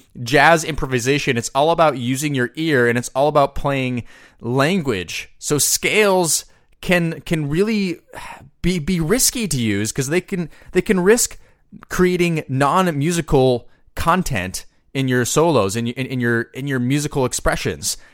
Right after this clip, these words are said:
This is why I think this is such an important topic to, to talk about today, because I don't want those who are asking this question to, to be trying to use scales as some kind of,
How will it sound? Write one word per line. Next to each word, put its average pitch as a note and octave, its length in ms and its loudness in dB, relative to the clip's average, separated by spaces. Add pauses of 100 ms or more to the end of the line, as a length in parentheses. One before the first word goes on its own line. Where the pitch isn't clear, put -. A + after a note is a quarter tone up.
(140)
This E3 220 2
is D#3+ 120 0
why F3+ 200 8
I C#3 180 4
think D#3 340 -2
this C3 120 -6
is B2+ 100 -4
such - 180 -4
an B2+ 60 -2
important C3+ 580 0
topic C3+ 500 -2 (340)
to, C3+ 240 2
to - 140 -6
talk F#3 260 2
about G#3+ 240 0
today, A#2+ 340 4
because C3+ 480 2 (120)
I D3+ 80 4
don't G3 240 4
want E3+ 260 2
those D#3+ 220 2
who D#3+ 60 4
are C#3+ 80 2
asking C#3 380 0
this A#2+ 140 -2
question C3 580 -2 (260)
to, A#2+ 300 -2 (140)
to C#3 100 -2
be B2 120 -2
trying F#3 280 0
to E3+ 40 0
use D3 280 2
scales C3 440 2
as A#2 220 0
some C#3+ 200 -4
kind C#3 260 -2
of, A2+ 220 -2